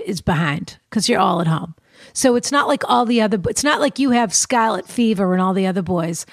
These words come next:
are running around and meeting girls and going to dances and whatever else. You're not, you know,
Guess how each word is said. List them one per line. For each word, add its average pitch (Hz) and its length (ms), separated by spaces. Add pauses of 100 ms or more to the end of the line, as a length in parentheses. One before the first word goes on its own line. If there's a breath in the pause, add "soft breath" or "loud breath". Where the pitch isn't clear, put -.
(220 loud breath)
are 226 120
running 202 260
around 190 460
and 196 400
meeting 233 340
girls 190 420
and 185 120
going 190 220
to 175 80
dances 180 600
and 165 240
whatever 160 400
else. - 400 (340 soft breath)
You're 233 140
not, 240 220 (180)
you 226 160
know, 165 220